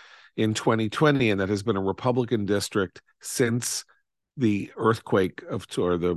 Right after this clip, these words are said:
you know, whatever, or the, what was it that Obama called twenty ten? The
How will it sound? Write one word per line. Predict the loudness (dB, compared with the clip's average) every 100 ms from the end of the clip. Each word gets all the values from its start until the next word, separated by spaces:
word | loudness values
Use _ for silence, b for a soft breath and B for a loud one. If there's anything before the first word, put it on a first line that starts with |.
| -4
you | -4
know, | -4 -2
whatever, | 0 0 -2 -2
or | -2 -2
the, | -4 -4 -4 -4 -10 -18 _ -6
what | 0 2
was | 2
it | 2 2
that | 2
Obama | 2 0 -2 -4
called | -2 -2 -2
twenty | -4 -2 -4
ten? | -4 -4 -2 -6 -10 _ _
The | -4 -2 -2 -4